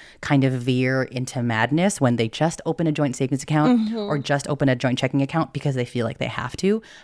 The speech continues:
Speaker 1: but there's no rules or understanding or intention or expectations around what is this for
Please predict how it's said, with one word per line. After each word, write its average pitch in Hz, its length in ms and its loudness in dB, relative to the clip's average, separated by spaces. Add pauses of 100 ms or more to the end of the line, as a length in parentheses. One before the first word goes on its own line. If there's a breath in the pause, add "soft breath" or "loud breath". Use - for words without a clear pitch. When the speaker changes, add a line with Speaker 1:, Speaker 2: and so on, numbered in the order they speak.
Speaker 1:
but - 140 0
there's 139 180 0
no 151 180 2
rules 165 640 -2
or 127 100 0
understanding 135 640 -2
or 127 120 -2
intention 135 540 -2
or 127 40 2
expectations 123 640 -4
around 113 380 -4 (480 soft breath)
what 165 160 4
is 240 80 2
this 262 180 -4
for - 420 4